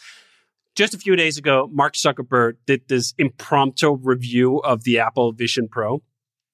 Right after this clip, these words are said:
And one of the takeaways from that was, first of all, this is new. This is curious. Here's a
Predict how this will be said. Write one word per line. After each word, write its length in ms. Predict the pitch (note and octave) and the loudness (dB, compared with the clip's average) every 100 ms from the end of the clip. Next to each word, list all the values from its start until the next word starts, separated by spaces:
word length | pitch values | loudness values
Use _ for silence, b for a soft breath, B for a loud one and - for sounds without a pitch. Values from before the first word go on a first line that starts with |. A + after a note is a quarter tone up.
| _ | _
And 280 | D#3 D#3+ F3 | -2 -2 -2
one 260 | D#3+ F#3 A3+ | 0 0 2
of 80 | A#3+ | -2
the 80 | |
takeaways 640 | G#3+ G#3 G3 F#3+ E3 D3+ - | -6 -2 0 0 0 0 0
from 220 | E3 D#3 | 2 4
that 260 | C#3+ C#3+ D3 | 2 0 -2
was, 240 | C3+ C3 | -4 -4
first 340 | - F3+ G3 | -2 0 0
of 100 | F3 | 0
all, 320 | D3 C3 B2 B2 b b b _ _ _ _ - | 2 4 2 -2 b b b _ _ _ _ -4
this 180 | C#3+ | -2
is 100 | G3+ | -2
new. 340 | D3 A#2 A2 C#3 - | 0 0 0 -4 -8
This 120 | E3 | -8
is 120 | F#3 | -8
curious. 640 | - - B2+ A2 C3 C#3 | -4 0 0 2 0 -2
Here's 360 | - G3 F#3+ - | 0 0 2 0
a 240 | E3+ C#3 | 0 0